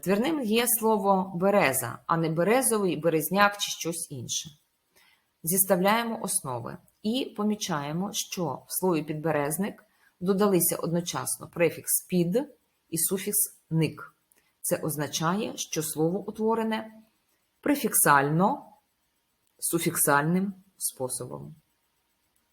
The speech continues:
Зелений, зелень. Чому первинним є слово "зелений"? Якщо ми з вами з'ясуємо значення слова "зелень", то зрозуміємо, що йдеться про опредмечену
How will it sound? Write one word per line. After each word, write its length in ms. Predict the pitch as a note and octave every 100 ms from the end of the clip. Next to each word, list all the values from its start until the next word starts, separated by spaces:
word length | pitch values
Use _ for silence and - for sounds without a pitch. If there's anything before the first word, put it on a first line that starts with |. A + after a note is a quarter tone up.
| _ _ _ _ _ _ _ _ _ _ _ _ _ _ _ - F#3+ G3
Зелений, 540 | G3+ G3+ G#3 C#4+ D#4+ C4+
зелень. 520 | D3+ B2 A2 - - - E3 - -
Чому 600 | - G#3 A#3+ F4+ G4+ - _ _ _
первинним 640 | G3 G3 A3 D#4 D4+ C4+
є 220 | F3 F#3
слово 360 | G#3+ - F3+ F3
"зелений"? 540 | E3+ C#3+ B2 B2 - - _ _ _ - - -
Якщо 420 | F3+ G3+ - D#4+
ми 120 | D#4
з 100 | A3
вами 260 | A3 A3 G3+
з'ясуємо 840 | F3 G#3 - D#3+ B2+ A#2+ B2+ -
значення 640 | - F3+ E3+ C3+ D3+ C#3+ C#3
слова 360 | - C#3+ B2+
"зелень", 540 | C3 F3+ C4 A3 C3 - _ _ _ _
то 140 | - B3
зрозуміємо, 680 | C#4 C#4 C4+ D#3 B2 A#2
що 200 | B2 -
йдеться 400 | E3 F3+ C#4 -
про 200 | C4+ A3
опредмечену 1080 | F#3 F#3 F3+ E3 D3 D3+ F3+ - G#3+ A3+ A3